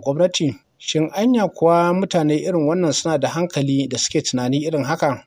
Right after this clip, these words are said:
Tsarin gwamnati na Musulunci, wanda ya fuskanci ƙalubale mai yawa a baya,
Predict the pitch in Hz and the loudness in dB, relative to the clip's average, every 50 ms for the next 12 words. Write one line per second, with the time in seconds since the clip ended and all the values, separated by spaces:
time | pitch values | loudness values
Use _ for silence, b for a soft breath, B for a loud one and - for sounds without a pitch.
0 | _ _ _ _ _ _ _ _ _ _ _ _ _ - - - - 170 185 214 | _ _ _ _ _ _ _ _ _ _ _ _ _ -18 -12 -4 0 2 2 4
1 | 220 202 175 160 147 131 143 151 156 160 160 165 160 - - 139 123 120 123 135 | 4 2 2 2 2 4 2 2 4 4 0 0 0 -2 -2 -2 -2 -2 -2 -2
2 | 143 143 139 143 143 147 147 143 - 151 147 147 147 139 - - 117 107 - _ | 0 0 0 0 0 0 -2 -4 -4 -4 -2 -2 -2 -2 -4 -8 -8 -10 -12 _
3 | _ _ _ _ _ _ _ _ _ _ _ - - 127 131 131 131 127 143 160 | _ _ _ _ _ _ _ _ _ _ _ -8 -4 -2 0 0 2 2 2 2
4 | - - 156 - - - 131 120 - 151 - - 147 156 160 160 165 165 170 151 | 2 0 -4 -4 -2 -4 -4 -2 -2 -4 -4 -2 0 2 2 2 2 2 2 2
5 | 143 135 135 139 143 139 131 117 113 123 139 143 143 135 123 95 - - 107 113 | 2 2 4 4 4 4 2 2 2 4 4 4 4 4 2 0 -4 -6 -6 -6
6 | 117 113 113 110 | -4 -4 -6 -8